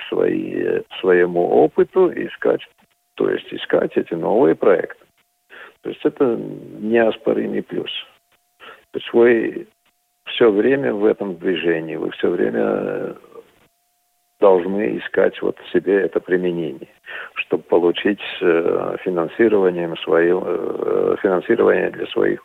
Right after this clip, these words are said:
э, исследований. Минус, конечно, э, может быть таким, что нету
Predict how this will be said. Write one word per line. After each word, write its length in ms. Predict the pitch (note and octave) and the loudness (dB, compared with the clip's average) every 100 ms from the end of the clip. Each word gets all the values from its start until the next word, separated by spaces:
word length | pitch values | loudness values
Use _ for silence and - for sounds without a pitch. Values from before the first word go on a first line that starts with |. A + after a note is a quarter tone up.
| _ | _
э, 240 | - - - - - - - | -6 -6 -6 -12 -16 -16 -12
исследований. 720 | D#2+ - E2 D2+ - - - - _ - - - - - - _ _ _ _ _ _ - | -10 -4 0 0 0 -4 -8 -20 _ -20 -14 -12 -12 -14 -18 _ _ _ _ _ _ -2
Минус, 460 | B2+ G3+ B3+ A#3+ - - - - - | 4 6 6 4 2 -4 -8 -10 0
конечно, 1160 | G#3+ A3 A3+ G#3 - G3 G3+ G3 F#3+ D#3+ C3+ - | 4 4 4 2 0 0 2 4 2 0 -4 -2
э, 920 | C#3 C#3 C#3 C3+ C3 C3 B2+ B2+ A#2+ - F3 | 4 4 6 4 2 0 -2 -4 -6 -8 -2
может 380 | C3+ C3+ - - | 0 2 0 0
быть 340 | F2+ F3+ F3 - - | 0 0 0 -6 -6
таким, 500 | - - F3 F#3+ F3 | -6 -6 -6 -6 -6
что 760 | - _ - D2+ C#2+ - B1+ - - A#1+ - - - _ _ _ _ _ _ _ _ _ _ | -10 _ -2 0 2 2 0 -2 -10 -10 -12 -18 -20 _ _ _ _ _ _ _ _ _ _
нету 1400 | A2 G#2+ A#2 B2 C#3+ - _ _ _ _ _ - B2+ | -8 -4 -2 0 0 -2 _ _ _ _ _ -6 -4